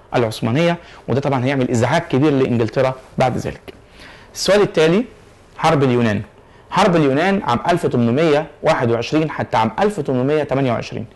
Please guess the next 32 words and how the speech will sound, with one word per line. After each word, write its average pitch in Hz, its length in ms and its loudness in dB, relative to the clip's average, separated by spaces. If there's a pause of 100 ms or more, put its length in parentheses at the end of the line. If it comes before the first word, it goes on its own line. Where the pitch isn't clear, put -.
(400)
إيه 196 60 4
نتيجتها؟ 131 400 -2 (400)
طبعًا 156 200 2
كانت 127 260 2
بناء 147 180 2
على 131 100 2
طلب 143 200 2
السلطان 131 420 -2
هذه 120 200 0
الحرب. 214 360 0 (420)
الحرب 190 300 2
دي 156 200 4
أدت 147 260 0
إلى 113 120 2
إيه؟ 101 120 0 (840)
نجح 220 300 4
محمد 165 420 2
علي 156 240 4
في 127 120 -2
مواجهة 120 360 2
الثورة، 143 460 2 (880)
واكتسب 240 500 2
الجيش 151 360 4
المصري 208 480 2 (360)
خبرات 143 500 2
ميدانية، 117 480 0 (500)
واكتسب 262 440 4
كمان 247 460 2 (120)
ضم 240 260 4
كريت 156 520 0 (180)
لولاية 139 380 4
مصر، - 300 0